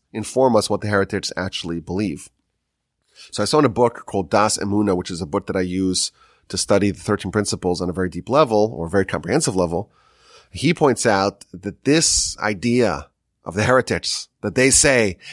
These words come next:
that God abandoned the earth, is actually featured in scripture in Ezekiel chapter eight. And it's also entertained more broadly in the book of Job. So evidently,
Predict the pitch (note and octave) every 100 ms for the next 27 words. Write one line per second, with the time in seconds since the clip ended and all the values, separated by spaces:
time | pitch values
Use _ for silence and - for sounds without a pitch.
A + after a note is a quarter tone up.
0 | C#3 B2+ A2 C#3 C3+ A#2+ C#3+ D3 C#3+ B2
1 | E3 B3+ A3+ F#3+ F3+ - _ - C#3 C3+
2 | D3+ - C#3+ - F3+ F3+ E3 - B2+ A2+
3 | - - F3+ G3 - A2 - G#2+ F#2+ A#2+
4 | A2+ G#2 G2 - F#2 G2+ - - _ _
5 | _ _ _ _ _ - A2+ A#2 G2+ A2+
6 | A#2+ G#2+ A#2 A2 - B2 A#2+ A#2+ G#2+ F#2+
7 | F2 - G#2 F#2 G2+ A2 G#2 G#2+ G2 G2+
8 | F2+ G2+ G2 F2 _ _ _ _ - F#2
9 | C#3+ C#3 - A#2 G#2 - F#3+ A3 E3+ G3
10 | F3+ - _ _ _ - D#3 - G#3 G3+
11 | F#3+ G3+ F3 C#3+ C#3